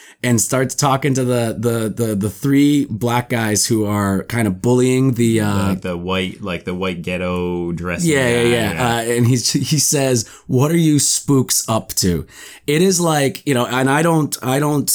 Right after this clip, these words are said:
Speaker 1: I don't think that saying words like that are good at all. But in the context of this movie, it really kinda takes racism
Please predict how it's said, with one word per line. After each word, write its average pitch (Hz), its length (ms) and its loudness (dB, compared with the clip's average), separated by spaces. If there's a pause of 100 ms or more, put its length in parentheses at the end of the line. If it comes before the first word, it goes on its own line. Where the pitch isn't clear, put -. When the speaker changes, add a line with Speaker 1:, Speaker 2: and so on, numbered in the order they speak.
(140)
Speaker 1:
I 123 120 0
don't 143 200 0
think 139 200 0
that 120 280 -2
saying 123 380 0
words 120 300 2
like 117 220 -2
that 104 400 -2 (100)
are 101 280 -2
good 127 580 0 (400)
at 127 180 -2
all. 107 240 0
But 104 160 -2
in 120 120 2
the 123 80 0
context 156 580 -2
of 117 100 -2
this 113 180 0
movie, 123 300 2
it 101 60 0
really 120 300 0
kinda 139 260 0
takes 117 260 -2
racism 98 800 0